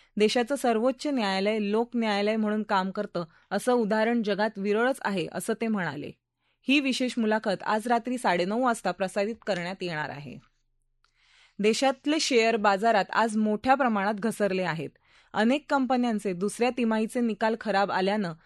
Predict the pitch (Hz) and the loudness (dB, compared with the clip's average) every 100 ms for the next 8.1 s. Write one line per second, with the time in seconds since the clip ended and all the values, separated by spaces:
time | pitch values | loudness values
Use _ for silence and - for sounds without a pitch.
0 | _ - 226 269 247 208 190 240 311 254 | _ -6 0 0 2 0 2 0 0 0
1 | 226 214 220 220 202 196 202 208 175 190 | 0 0 -2 0 0 0 0 -2 -4 -6
2 | 214 262 247 202 214 220 220 202 214 170 | -6 -4 -2 0 -2 -2 -2 0 -2 -4
3 | 185 214 240 226 220 226 226 202 196 214 | -6 -2 0 -2 -2 -2 0 0 0 -2
4 | 165 165 _ - - 214 196 214 220 233 | -4 -10 _ -10 -2 0 2 0 0 0
5 | 208 185 160 143 - - _ _ - 190 | 0 -2 -6 -8 -14 -18 _ _ -4 2
6 | 226 233 262 285 330 294 233 220 220 196 | 4 4 4 2 -2 -2 0 0 2 0
7 | 175 208 214 165 180 208 214 202 190 226 | 0 -2 -2 -2 -2 0 2 2 2 0